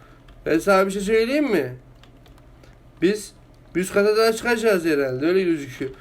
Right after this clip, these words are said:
Bu adam kaç kat çıktı böyle ya? Ben kaçıncı kattayım harbiden böyle ya? Bak, bu adam yıkıyor mu? Ne yapıyor bu adam ya? Ben bu adamın yerine kadar geldim herhalde ya.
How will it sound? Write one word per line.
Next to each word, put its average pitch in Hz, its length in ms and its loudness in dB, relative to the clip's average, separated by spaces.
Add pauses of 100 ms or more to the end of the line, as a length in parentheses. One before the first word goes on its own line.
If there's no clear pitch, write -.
(300)
Bu 113 120 0
adam 262 300 4
kaç 285 160 0
kat 320 200 -2
çıktı 208 280 -6
böyle 165 200 2
ya? 190 160 0
Ben 196 180 0
kaçıncı 214 300 -4
kattayım 214 640 -2
harbiden 175 640 -2
böyle 165 200 0
ya? 208 220 -4 (840)
Bak, 226 180 2
bu 240 60 -4
adam 240 340 -2 (180)
yıkıyor 208 360 2
mu? 311 120 2
Ne 277 40 2
yapıyor 349 340 2
bu 262 100 0
adam 233 240 0
ya? 254 100 -6
Ben 226 160 -2
bu 226 100 2
adamın 254 360 -4
yerine 226 360 0
kadar 254 180 -4
geldim 247 400 -2
herhalde 185 320 0
ya. 170 160 -2